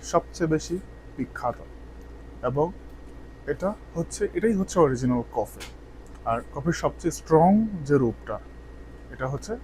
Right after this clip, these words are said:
এসপ্রেসো। তো আজকে আমি আপনাদেরকে এসপ্রেসো নিয়ে এক্সপ্লেইন করবো, এটা কত প্রকার, কীরকম হয় এবং কীভাবে আসলেই এসপ্রেসোটা তৈরি হয়েছে। দেখুন, এসপ্রেসোটা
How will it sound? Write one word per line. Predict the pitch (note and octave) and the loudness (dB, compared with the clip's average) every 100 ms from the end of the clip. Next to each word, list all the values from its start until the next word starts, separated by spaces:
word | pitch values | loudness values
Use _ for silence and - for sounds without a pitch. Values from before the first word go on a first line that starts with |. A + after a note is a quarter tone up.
| - | -10
এসপ্রেসো। | - A2 - F#2 - - - - - - - - - - | -8 -6 -4 -6 -12 -16 -16 -16 -16 -16 -16 -16 -16 2
তো | F#3+ - - - - - - - | 4 4 0 -14 -16 -16 -6 -4
আজকে | - A#3+ F3+ | 0 2 4
আমি | A3 F#3+ | 2 0
আপনাদেরকে | - D#3+ D#3+ - - | -2 0 -2 -4 -10
এসপ্রেসো | - - - F#3+ G3 | -12 0 4 6 6
নিয়ে | F#3+ A3 - | 6 4 0
এক্সপ্লেইন | - - C3 A#2+ | -8 -2 0 0
করবো, | A2 G#2 | -2 -6
এটা | B2 - D#3+ | -6 0 0
কত | D#3+ F3 | 0 -2
প্রকার, | E3+ E3 F#3 G3 - | -4 0 0 0 0
কীরকম | E3 E3 - F3+ B2+ | 4 4 4 2 4
হয় | C#3+ E3+ B3+ - | 4 4 2 -2
এবং | C#3+ C#3+ | -6 -2
কীভাবে | F3+ E3+ F#3 C#3 | 0 2 4 4
আসলেই | B2 G#3+ B3 A3 | 4 4 4 4
এসপ্রেসোটা | - C3+ C3 B2+ B2+ - - | 0 -10 -10 -8 -10 -12 -6
তৈরি | C#3 B2 A2+ | 0 0 0
হয়েছে। | G2+ G#2 B2+ - - - - - - - - - - - | -6 -10 -14 -16 -18 -20 -18 -18 -18 -18 -18 -20 -20 -2
দেখুন, | F#3+ A3+ - D#3 | 4 4 4 -8
এসপ্রেসোটা | - G3+ G3+ G#3+ | -4 0 0 4